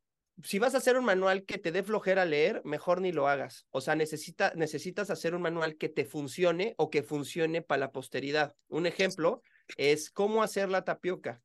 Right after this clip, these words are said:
Tenés, lo tienes que anotar para que todos repliquen ese mismo proceso.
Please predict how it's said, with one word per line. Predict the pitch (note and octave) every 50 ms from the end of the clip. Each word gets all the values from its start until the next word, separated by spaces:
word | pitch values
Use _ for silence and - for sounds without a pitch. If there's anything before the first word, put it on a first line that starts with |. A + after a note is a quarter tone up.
| _ _
Tenés, | - D3 D3 D#3 D#3 D#3
lo | - C3+ D3 D3 -
tienes | E3+ F3 G3 F#3+ -
que | F3
anotar | D#3 D3+ D3 D3 C#3+ - F3 E3+ F3+ F#3+ F#3+
para | - F#3 E3 D3 D3 D3 C#3
que | - - C#3 B2 - _ _ _
todos | - G3 G#3 G#3 G3+ A3 A#3+ C4 - -
repliquen | - D3+ D3+ D3 - E3+ E3+ E3+ E3 F3+ F3+ D#3+
ese | D3+ D3+ D#3 D#3+ D#3
mismo | D3 C#3+ C#3 C#3+ C3+ C3+
proceso. | - F#3 F3 F3 - E3 D#3+ D#3 -